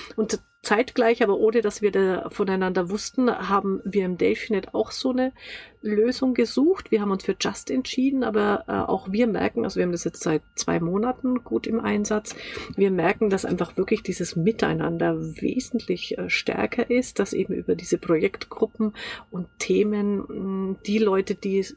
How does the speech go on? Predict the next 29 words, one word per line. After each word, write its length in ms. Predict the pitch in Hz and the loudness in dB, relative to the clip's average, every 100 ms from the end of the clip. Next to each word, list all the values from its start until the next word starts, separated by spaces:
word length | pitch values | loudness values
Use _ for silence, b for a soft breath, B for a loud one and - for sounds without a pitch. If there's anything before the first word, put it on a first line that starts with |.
| _ | _
also 180 | - 190 | -4 0
gerade 280 | - 175 - | 0 2 2
bei 40 | |
unserem 220 | 185 175 | 2 0
überregionalen, 840 | - 214 180 160 165 156 151 151 - - | 2 2 2 0 -2 -2 -2 -2 -4 -8
äh, 160 | 139 | -6
Netzwerk 460 | 151 165 - - - | -4 -4 -2 -4 -4
ist 160 | - 165 | -6 -4
es 100 | 175 | -4
ja 80 | |
auch 180 | 156 - | -6 -4
wichtig, 420 | 175 - 214 208 B B B B - | -8 -4 -4 -4 B B B B -4
dass 160 | 185 | -4
die 260 | - 202 - - | 0 0 0 -4
zusammenkommen, 880 | - 208 170 196 208 - 190 190 180 _ - | -2 2 2 0 -2 -2 2 2 -2 _ -2
die 220 | 196 - | 0 0
an 100 | 175 | 0
einem 400 | - 170 220 233 | 2 2 2 0
Thema 340 | - 240 254 | -2 -2 0
eben 200 | 262 247 | 0 0
arbeiten. 540 | 233 247 254 269 - 320 - B B B B - | 0 0 0 -2 0 -4 -4 B B B B 0
Und, 380 | 226 214 202 - | 2 2 -2 -2
ähm, 480 | 208 196 196 196 190 B - - | 0 2 0 -2 -8 B -10 -6
war 260 | 196 196 | 0 2
ganz 260 | 202 190 - | 2 0 0
witzig, 440 | 196 - - 240 - | -4 -2 -2 -2 -2
also 160 | 202 | -2
eines 420 | 190 190 202 202 - | 0 2 0 -2 -2
der 400 | 190 180 175 | 0 0 -4